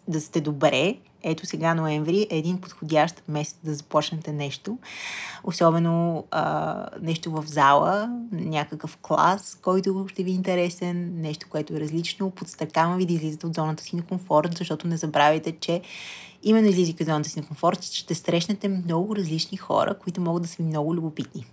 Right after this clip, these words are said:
Малко си мислим, че нашия бъбъл е малък и, а, отвъд него няма интересни хора. Има ниши навсякъде. Това е нещо, което скоро научих. Просто трябва да се гмурнете в тях и да експлорнете хората от различните ниши. Спорта също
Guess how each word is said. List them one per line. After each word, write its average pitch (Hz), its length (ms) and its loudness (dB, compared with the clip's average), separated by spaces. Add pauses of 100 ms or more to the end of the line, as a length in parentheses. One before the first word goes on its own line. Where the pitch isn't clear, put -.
Малко 170 560 0
си 175 140 -6
мислим, 185 280 -2
че 165 260 -2
нашия 170 320 -2
бъбъл 165 340 0
е 156 60 0
малък 151 540 2
и, 156 300 0
а, 143 320 2 (360)
отвъд 175 300 -4
него 170 200 2
няма 160 280 0
интересни 139 420 -4
хора. 214 360 4 (220)
Има 220 240 4
ниши 190 320 2
навсякъде. 160 580 -2
Това 160 160 -2
е 147 40 -4
нещо, 143 220 -6
което 165 240 -10
скоро 143 320 -2
научих. 143 320 -4 (640)
Просто 214 220 4
трябва 190 200 6
да 190 100 2
се 185 100 -2
гмурнете 160 500 0
в 135 140 -8
тях 175 200 2
и 208 60 -2
да 170 60 2
експлорнете 185 600 0
хората 170 420 0
от 180 140 -4
различните 160 520 -2
ниши. 135 480 -2
Спорта - 420 -4
също 202 440 -4